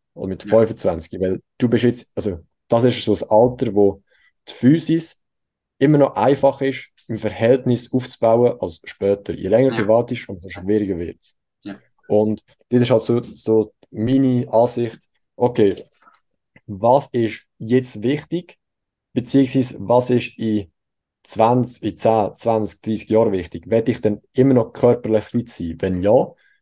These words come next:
Speaker 1: dann muss ich jetzt schon etwas dafür machen. Klar, ob es Prio Nummer eins ist oder Prio Nummer drei oder, oder vier, ist dahingestellt. Aber ich weiss, es ist, es ist ein Prio, wo es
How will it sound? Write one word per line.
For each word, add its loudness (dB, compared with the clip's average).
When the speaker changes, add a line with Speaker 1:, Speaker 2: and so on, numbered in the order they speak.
Speaker 1:
dann -2
muss -2
ich -8
jetzt 4
schon 2
etwas -8
dafür -4
machen. -6
Klar, 2
ob -2
es -14
Prio 4
Nummer 0
eins 2
ist -6
oder -4
Prio 0
Nummer -2
drei 4
oder, -2
oder -6
vier, 2
ist -6
dahingestellt. -2
Aber 0
ich -6
weiss, 0
es -10
ist, -8
es -14
ist -10
ein -10
Prio, 4
wo 0
es -6